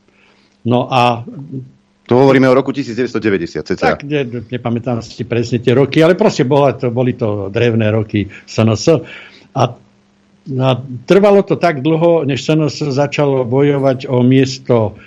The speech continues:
Speaker 1: eh, v parlamente a <clears throat> prekvapili ma podmienky, ktoré, eh, vtedy odo mňa žiadali,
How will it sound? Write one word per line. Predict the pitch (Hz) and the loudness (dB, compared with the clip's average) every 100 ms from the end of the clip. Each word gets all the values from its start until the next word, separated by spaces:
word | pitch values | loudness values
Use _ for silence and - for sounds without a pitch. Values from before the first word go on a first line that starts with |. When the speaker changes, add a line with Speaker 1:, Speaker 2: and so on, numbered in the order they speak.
| - - | -20 -10
Speaker 1:
eh, | 110 101 | -8 -8
v | - | -4
parlamente | 135 160 160 170 175 170 180 185 185 _ _ _ - | 0 4 4 4 0 2 2 2 -2 _ _ _ -4
a | 117 113 107 - - - - 190 127 - | -2 -2 -6 -6 -6 -2 2 4 4 -2
<clears throat> | - _ _ _ _ _ - | -14 _ _ _ _ _ -6
prekvapili | 143 156 160 - 147 143 147 | -2 0 -2 -2 -2 -2 0
ma | 131 104 | 0 -2
podmienky, | - - 143 151 139 135 | -8 -4 0 0 -2 -4
ktoré, | 120 135 135 127 | -4 0 2 0
eh, | 104 - - _ - 104 107 110 117 117 - - 120 | -2 -12 -20 _ -16 -8 -6 -6 -8 -12 -16 -14 -8
vtedy | 113 143 127 | 2 4 4
odo | 127 135 135 | 4 4 4
mňa | 127 117 107 113 | 4 2 0 -2
žiadali, | 110 120 131 131 139 143 143 | 0 2 2 2 2 2 0